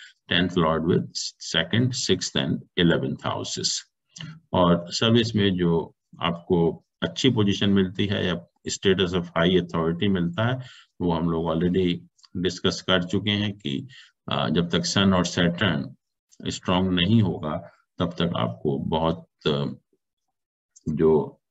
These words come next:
status with authority नहीं मिलेगा या government में बहुत अच्छी position आपको नहीं मिलेगी। तो ये चीजें जो है service के लिए जरूरी हैं। तो ये naturally question आता है कि हमें service करनी चाहिए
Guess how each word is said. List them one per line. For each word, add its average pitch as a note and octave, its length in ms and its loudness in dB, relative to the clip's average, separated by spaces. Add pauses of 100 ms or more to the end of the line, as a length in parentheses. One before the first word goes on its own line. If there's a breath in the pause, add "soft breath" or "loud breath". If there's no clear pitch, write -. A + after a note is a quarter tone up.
(160)
status G2+ 520 2
with F2 140 4
authority D#2+ 460 0
नहीं F2 320 4
मिलेगा C2 420 -2
या F#2 140 -4
government E2 540 0
में A2 140 0
बहुत D#2+ 240 -4
अच्छी - 200 -6
position E2+ 480 -4
आपको - 320 -4
नहीं A#2+ 340 2
मिलेगी। - 540 -4 (540 loud breath)
तो A2+ 80 6
ये C3+ 200 8
चीजें G2+ 420 4
जो F2 120 4
है G#2 440 0
service F2 420 -2
के F2 160 0
लिए E2+ 420 0 (460)
जरूरी D2 500 0
हैं। - 220 -14 (580 loud breath)
तो A2 60 4
ये B2 220 8
naturally G#2+ 560 2 (340)
question F#2+ 340 0
आता F2+ 280 2
है G2+ 160 2
कि F2 340 0
हमें E2+ 500 -4
service F#2+ 440 0
करनी F2+ 300 0
चाहिए D#2 560 -2